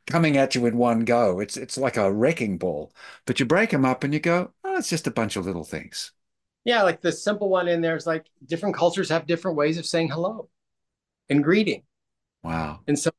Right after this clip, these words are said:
Speaker 2: that's a cultural boundary.
Speaker 1: Yeah,
Speaker 2: Yeah.
Speaker 1: and you,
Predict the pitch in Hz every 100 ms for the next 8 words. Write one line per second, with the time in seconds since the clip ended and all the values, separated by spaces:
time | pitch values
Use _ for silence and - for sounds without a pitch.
0 | _ 147 139 160 - 147 135 147 160 180
1 | 202 - 104 _ _ _ _ _ _ _
2 | _ _ - - - _ _ _ 120 120
3 | 123 139 139 - 120